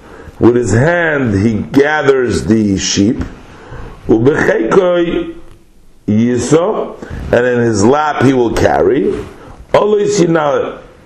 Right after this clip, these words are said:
he will lead the young ones. This is with the sheep. V'hinei Bechekoi Yiso Kesiv. It says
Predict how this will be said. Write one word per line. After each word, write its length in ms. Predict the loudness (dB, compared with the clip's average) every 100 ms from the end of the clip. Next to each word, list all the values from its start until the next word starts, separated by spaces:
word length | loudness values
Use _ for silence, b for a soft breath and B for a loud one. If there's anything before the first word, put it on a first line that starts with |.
| -20 -20 -16 -2
he 140 | 0 2
will 420 | 2 0 0 0
lead 380 | 0 0 0 0
the 540 | 0 0 0 -2 -4 -10 -8 0
young 240 | 2 2 0
ones. 300 | 0 -2 -2
This 220 | 0 0
is 40 |
with 120 | 2
the 80 | 0
sheep. 240 | 0 -2 -2 -12 -20 -20 -20 -20 -20 -20 -20 B B B B B B
V'hinei 880 | 0 2 2 0 0 0 -2 -4 -10 -18 -6
Bechekoi 800 | 2 2 2 0 0 0 2 2
Yiso 720 | 0 2 2 0 2 2 2 -2
Kesiv. 460 | -2 0 -2 0
It 140 | -2 0
says 800 | 2 2 2 0 -2 -4 -10